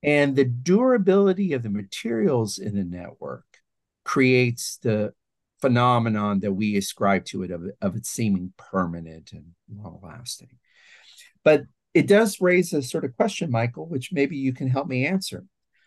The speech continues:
What does he mean by durability,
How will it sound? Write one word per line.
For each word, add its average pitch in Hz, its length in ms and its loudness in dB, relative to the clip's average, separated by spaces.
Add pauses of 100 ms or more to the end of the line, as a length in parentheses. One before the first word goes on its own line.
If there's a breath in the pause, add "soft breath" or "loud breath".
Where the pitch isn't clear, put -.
(300)
What 226 100 4
does 233 140 0
he 202 160 6
mean 165 480 0
by 107 240 2 (240)
durability, 113 1120 2